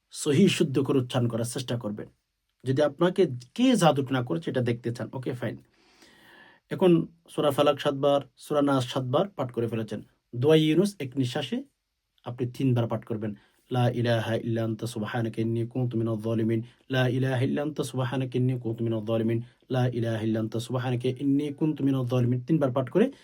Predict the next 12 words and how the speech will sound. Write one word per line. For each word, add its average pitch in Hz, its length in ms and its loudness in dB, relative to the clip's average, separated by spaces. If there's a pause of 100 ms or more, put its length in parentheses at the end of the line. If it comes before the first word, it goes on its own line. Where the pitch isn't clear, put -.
(220)
শেষ 131 220 -2
আবার 131 220 2
তিনবার 120 280 2
দুরূদ 117 180 -2
শরীফ 123 180 -2
পাঠ 120 160 -4
করবেন। 180 200 0 (120)
এভাবে 143 240 2 (460)
হাতের 131 280 0
মধ্যে 123 240 0
ফু - 60 -6 (100)
দিবেন, 113 180 -2